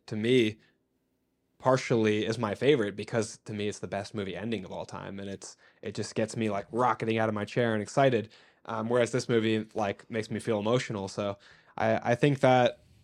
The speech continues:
the, the value of that can't be overstated. Like, a-, an incredible ending makes,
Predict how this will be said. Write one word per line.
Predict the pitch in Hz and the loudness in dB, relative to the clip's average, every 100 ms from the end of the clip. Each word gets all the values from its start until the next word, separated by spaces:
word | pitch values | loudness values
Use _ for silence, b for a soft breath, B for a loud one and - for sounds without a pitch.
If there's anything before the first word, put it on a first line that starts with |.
| - | -2
the, | 120 113 113 | 0 0 0
the | 117 110 | 2 2
value | 107 113 110 104 | 2 4 4 2
of | |
that | 98 87 | 0 -4
can't | 110 95 | -6 -4
be | 90 | -6
overstated. | 85 90 - 78 - | -6 -8 -6 -6 -4
Like, | 98 - - | -8 -8 -12
a-, | 107 104 | -8 -6
an | 104 | -4
incredible | 104 - 117 110 | -2 2 4 4
ending | 107 107 107 101 107 | 2 0 0 -2 -4
makes, | 107 107 95 - - | -2 -2 -2 -8 -14